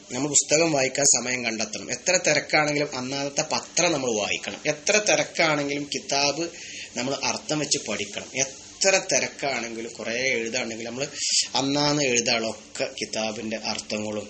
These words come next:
വാക്കർത്ഥങ്ങളും ദമീർ മടക്കലും ഇങ്ങനെ ശ്രമങ്ങൾ നമ്മൾ ചെയ്യണം. ഏ?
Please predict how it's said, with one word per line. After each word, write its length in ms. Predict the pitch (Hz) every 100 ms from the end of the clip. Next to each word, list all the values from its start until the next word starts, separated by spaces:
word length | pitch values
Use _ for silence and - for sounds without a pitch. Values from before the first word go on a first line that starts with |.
| -
വാക്കർത്ഥങ്ങളും 800 | 110 107 - 107 - 104 104 104 101
ദമീർ 340 | 110 110 113
മടക്കലും 500 | 107 101 - 101 98 - - - - - 135
ഇങ്ങനെ 160 | 151
ശ്രമങ്ങൾ 540 | 147 120 123 127 131 127
നമ്മൾ 180 | 104
ചെയ്യണം. 480 | 104 95 69 57 53 - - - - - - - 110
ഏ? 100 | 113